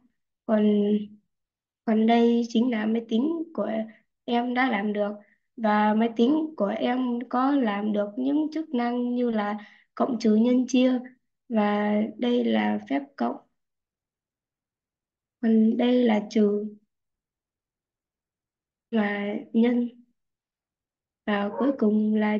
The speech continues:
chia. Và em còn những, còn em chưa làm, những nút em chưa làm được như là tất cả hàng bên trên và dấu mũi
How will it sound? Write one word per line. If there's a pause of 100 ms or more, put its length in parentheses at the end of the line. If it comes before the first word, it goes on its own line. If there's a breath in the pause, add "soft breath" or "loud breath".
chia. (1700)
Và
em
còn (540)
những, (380)
còn
em
chưa
làm,
những
nút
em
chưa
làm
được
như
là (120)
tất (100)
cả
hàng
bên
trên
và (480 loud breath)
dấu
mũi